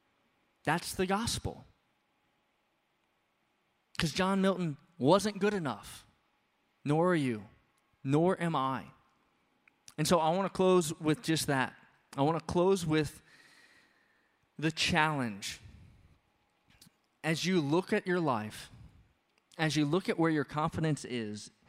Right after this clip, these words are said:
as you ask that question, "Is grace too good to be true?" When you think about relating to God and standing before Him and, and where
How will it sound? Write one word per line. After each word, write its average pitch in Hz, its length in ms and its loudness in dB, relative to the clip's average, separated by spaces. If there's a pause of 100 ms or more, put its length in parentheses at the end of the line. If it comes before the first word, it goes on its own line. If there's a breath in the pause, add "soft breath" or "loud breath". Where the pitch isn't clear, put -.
(220 loud breath)
as 151 140 -2
you 175 80 4
ask 175 280 0
that 165 180 2
question, 151 360 0
"Is 127 160 -2
grace 156 300 -2
too 175 180 -4
good 151 220 0
to 139 100 -2
be 135 140 2
true?" 110 400 -8 (3500 soft breath)
When 143 140 4
you 147 100 4
think 196 360 -2
about 151 280 0
relating 139 540 0
to 147 60 -2
God 139 200 0
and 123 140 -2
standing 160 580 -2
before 143 340 2
Him 131 220 2
and, 117 240 -2
and 117 220 0
where 160 420 -2